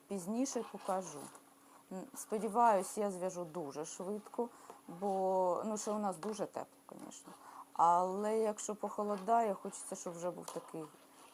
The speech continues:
дуже теплий светрик. А другий зимовий недов'яз.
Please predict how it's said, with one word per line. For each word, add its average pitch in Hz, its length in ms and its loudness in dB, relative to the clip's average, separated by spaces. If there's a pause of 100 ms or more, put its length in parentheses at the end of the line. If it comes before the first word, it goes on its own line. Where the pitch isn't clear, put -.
дуже 180 300 -6
теплий 165 460 -2
светрик. - 920 -6 (2000)
А 180 80 -2
другий 220 600 0 (320)
зимовий 180 400 -4
недов'яз. 131 400 -6